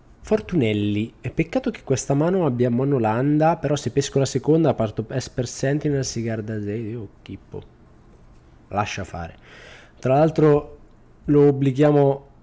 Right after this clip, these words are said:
a non fare spell con Esper Sentinel. Non si dovrebbe tenere, presumo, questa mano. Non lo so, però mi piace, perché se pesco veramente la seconda terra è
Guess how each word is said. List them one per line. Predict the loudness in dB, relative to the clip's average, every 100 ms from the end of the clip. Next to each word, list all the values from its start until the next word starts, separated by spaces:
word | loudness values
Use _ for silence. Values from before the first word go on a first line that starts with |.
| -8
a | -2
non | -2
fare | 0 0 0
spell | -4 -4 0 0 -2
con | -2
Esper | -2 -4 -6 -6
Sentinel. | -4 -4 -4 -6 -4 -2
Non | 0 0
si | 0
dovrebbe | 2 4 4 0
tenere, | -4 -2 -2 -2
presumo, | -2 0 2 2 2 0 -2
questa | -4 -6
mano. | -6 -6 -4
Non | -2
lo | 0
so, | -2 -4 -6
però | -4
mi | 0 0
piace, | 0 -4 -6
perché | -8 -8
se | -10
pesco | -6 -6 0
veramente | 0 0 -4
la | -10
seconda | -6 -4 -2
terra | 0 0 -2
è | -8 -12 -16